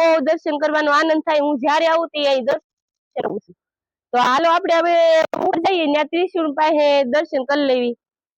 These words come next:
તો અહીંયા ત્રિશૂળ છે પણ અહીંથી આખા મંદિરના પણ દર્શન થઈ શકે એમ. તો તમે જોઈ શકો છો. તો જય માતાજી, જય ખોડિયારમાં. અને આપણે હવે મંદિર અંદર દર્શન કરવા જઈએ. તો હાલો બધાય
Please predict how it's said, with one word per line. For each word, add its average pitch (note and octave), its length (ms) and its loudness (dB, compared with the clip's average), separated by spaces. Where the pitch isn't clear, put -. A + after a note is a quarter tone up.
તો G4 80 0
અહીંયા F4+ 340 2
ત્રિશૂળ G4+ 520 0
છે F#4+ 140 -2
પણ F#4 180 0
અહીંથી E4+ 360 2
આખા E4+ 320 -2
મંદિરના F4 380 2
પણ F4 240 0
દર્શન E4+ 360 0
થઈ E4 220 -2
શકે D4+ 380 -4
એમ. D4 180 0
તો C4 100 2
તમે D4+ 240 2
જોઈ E4 280 0
શકો E4 300 -2
છો. E4 220 -2
તો C#4 180 0
જય D4+ 320 -2
માતાજી, D#4 580 0
જય C#4+ 260 0
ખોડિયારમાં. D#4 760 0
અને B3 220 2
આપણે D4+ 280 0
હવે D#4 400 4
મંદિર E4+ 360 2
અંદર E4+ 280 2
દર્શન E4 320 0
કરવા D#4 260 0
જઈએ. D#4+ 400 0
તો A#3+ 120 -4
હાલો D4 280 0
બધાય D4+ 380 -2